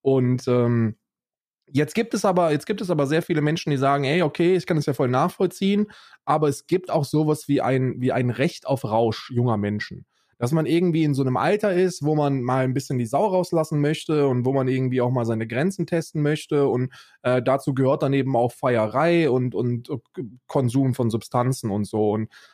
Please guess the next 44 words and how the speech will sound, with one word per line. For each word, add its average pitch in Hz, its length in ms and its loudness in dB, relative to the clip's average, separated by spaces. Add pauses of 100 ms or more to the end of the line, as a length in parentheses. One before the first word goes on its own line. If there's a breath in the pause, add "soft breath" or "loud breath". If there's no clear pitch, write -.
(120 loud breath)
ähm, 113 520 0 (180)
äh, 123 120 -8 (100)
für, - 300 -2
für - 220 -2
all 254 180 2
diese 220 240 -2
Menschen, 190 500 2
die, 139 320 0
die 143 500 0
so 151 280 0
in 143 100 0
dieser 131 220 -2
Phase 196 340 0
drin 185 240 0
sind 175 160 2
und 143 120 0
sich 127 140 -4
denken, 156 340 -2
„Yo, 170 260 2
ich 170 140 -4
hab 170 200 -4
ein 139 120 -2
Recht 143 240 -4
auf 123 160 -4
Rausch 160 300 2
und 143 80 2
ich 120 100 -4
will 147 100 2
einfach 135 180 2
mal 131 180 2
die 123 80 -2
Puppen 165 300 -2
tanzen 147 340 -2
lassen 131 360 -2 (240)
und 139 140 2
richtig 156 240 -2
einen 131 120 0
rauslassen“, 135 600 0 (1500)
kifft - 280 -2
einfach. - 460 -12 (320)
Lasst 139 280 -2
den 143 100 2
Alkohol, 101 540 0
wirklich. 104 300 0